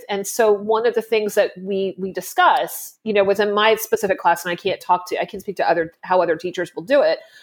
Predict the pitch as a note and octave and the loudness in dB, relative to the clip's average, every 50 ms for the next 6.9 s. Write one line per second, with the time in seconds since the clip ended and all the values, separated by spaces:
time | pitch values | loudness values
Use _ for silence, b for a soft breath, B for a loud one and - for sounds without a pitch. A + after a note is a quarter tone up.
0 | B B B B B G3 F3+ A3 A3 G#3 G#3 - - - _ _ _ _ _ _ | B B B B B -8 2 2 2 2 2 -4 -8 -14 _ _ _ _ _ _
1 | _ G#3 G3+ C4 C#4 D#4+ C#4+ D4 C#4 C#4+ - A3+ A3 G#3+ G#3+ G3+ - - - A3 | _ -6 -4 -2 -2 2 2 2 0 0 0 2 2 4 4 2 0 -2 -2 -4
2 | A3 G#3 G#3+ G3 F#3+ F#3 C3 G3+ F#3+ G3 G#3+ A3+ A3+ C4 C#4 A3+ A3 A#3+ A3 - | -2 0 2 0 0 0 -2 -8 -6 -2 0 0 2 0 -2 0 0 -2 -2 -2
3 | - G3+ G#3 F#3+ F#3+ F#3 F3+ E3 - - _ _ _ _ _ - G#3 F#3 G#3 G#3 | -4 -2 0 2 2 2 2 0 -2 -8 _ _ _ _ _ -16 -12 -8 -6 -6
4 | F#3+ - G#3 G3+ G3 F#3+ F#3 F3+ F#3 F#3+ E3+ F#3 C4+ D#4+ G4 D4+ G#3 F3 F#3 E3 | -6 -6 -6 -4 -2 -2 -2 -2 -4 -6 -2 -2 -2 -2 -2 -4 -4 -8 -4 -4
5 | F3 E3+ F3 F3 F3 F3 E3+ D#3+ D#3 D#3+ - _ _ _ _ _ _ _ _ - | -4 -2 0 0 0 2 0 0 -2 -4 -8 _ _ _ _ _ _ _ _ -14
6 | - - A3+ G3 A#3+ A3 G3+ G3+ G3 - - - - G#3+ G#3 G3 F#3 F3+ | -12 -10 -2 2 4 4 4 2 0 -4 -14 -8 -6 -2 0 2 2 2